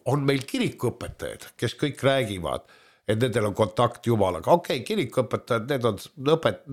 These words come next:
jätame need rahule, aga siin on teatud hull, eks, kes arvavad, et nad on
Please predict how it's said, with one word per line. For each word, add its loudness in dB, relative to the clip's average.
jätame 2
need 0
rahule, 4
aga -4
siin -2
on -4
teatud -2
hull, 8
eks, -12
kes 0
arvavad, 0
et -10
nad -6
on -8